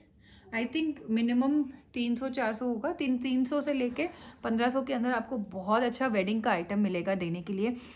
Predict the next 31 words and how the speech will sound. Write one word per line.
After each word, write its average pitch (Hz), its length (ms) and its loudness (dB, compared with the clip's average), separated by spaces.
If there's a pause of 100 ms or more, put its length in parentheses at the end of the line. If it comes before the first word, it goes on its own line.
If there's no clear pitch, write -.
(360)
मिठाइयाँ 247 440 4
बहुत 208 300 2
बोरिंग 185 380 2
हो 160 120 -4
चुकी - 340 -12
है, 156 180 -10 (220)
तो 233 60 0
मेरे 247 320 6
को 302 160 2
तो 302 100 2
ये 302 120 6
आइडिया 247 340 4
बहुत 190 320 0
अच्छी 208 240 -4
लग 180 180 -2
रही 185 140 -2
है। 214 120 -2 (320)
बाकी 226 500 4 (340)
सजेशंस 254 540 2
जब 262 180 6
बाकी 208 300 4
सब 254 180 6
लोग 254 180 6
देंगे, 233 320 2
आप 214 260 4
लोग 240 160 2
देंगे, 226 280 0
तब 269 220 -2
समझ 240 380 0
में 214 120 2
आएगा 196 400 2